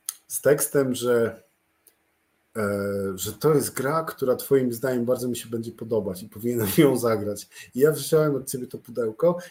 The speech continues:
i to było chyba ze trzy lata temu, jak, <clears throat> jak niedawniej. Wydaje mi się, że to było jeszcze przed covidem. <laughs> I, e, autentycznie <laughs> jest mi głupio, że, e, że ja go chyba nawet w kolekcji na B G G nie wbiłem. Nie wiem dlaczego.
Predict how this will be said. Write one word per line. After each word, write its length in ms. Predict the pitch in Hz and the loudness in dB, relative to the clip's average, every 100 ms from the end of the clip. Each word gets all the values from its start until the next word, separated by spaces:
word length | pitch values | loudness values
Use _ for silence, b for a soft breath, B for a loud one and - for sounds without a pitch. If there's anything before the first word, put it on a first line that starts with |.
| - | 4
i 60 | |
to 80 | 139 | 4
było 200 | 160 202 | 6 4
chyba 220 | 220 214 | 4 2
ze 140 | 170 156 | 2 0
trzy 200 | - 180 | -2 0
lata 200 | 170 170 - - | 0 -2 -10 0
temu, 360 | 160 123 107 | 2 2 0
jak, 280 | 101 104 - - - | -2 -6 -12 -16 4
<clears throat> 300 | 208 160 156 | 8 8 6
jak 200 | 143 - | 2 2
niedawniej. 500 | 175 175 120 110 107 | 0 0 -2 -2 -4
Wydaje 240 | 147 208 | 0 2
mi 80 | 214 | 2
się, 80 | 180 | 0
że 120 | 175 208 - | -2 -4 -8
to 80 | 175 | -8
było 160 | 185 | -2
jeszcze 200 | 185 - | 0 0
przed 200 | 160 160 | -4 -6
covidem. 420 | - 165 147 117 117 | -4 -6 -4 -4 4
<laughs> 840 | 196 170 233 - - - 214 190 | 6 6 2 -2 -6 -8 -4 -4
I, 420 | 180 214 233 240 220 - | -2 0 0 0 -2 0
e, 120 | 196 202 - _ | 2 0 -6 _
autentycznie 760 | - 247 277 262 240 285 - 285 | -2 0 0 -2 -4 -2 2 6
<laughs> 40 | - | 8
jest 220 | 214 175 | 8 6
mi 160 | 180 | 2
głupio, 480 | 147 170 175 180 175 | 2 -4 0 4 4
że, 380 | 170 156 151 160 170 B B 131 - | 2 2 2 2 -2 B B -20 -8
e, 420 | 127 123 123 123 120 B B B _ _ _ | -4 0 2 0 -2 B B B _ _ _
że 140 | 135 | 0
ja 120 | 160 180 | 2 2
go 140 | 185 | 0
chyba 200 | 180 202 | 0 2
nawet 220 | 202 220 | 2 0
w 100 | 208 | -2
kolekcji 380 | - 214 185 - | 2 2 0 -4
na 80 | 247 | -6
B 120 | 220 302 | -6 -4
G 140 | 320 | -2
G 160 | 240 135 | 0 0
nie 120 | 117 | -2
wbiłem. 480 | 110 104 113 110 120 | -6 -4 0 0 2
Nie 120 | 151 | 2
wiem 140 | 147 | 2
dlaczego. 460 | 143 135 - 107 98 | 0 -2 -4 -6 0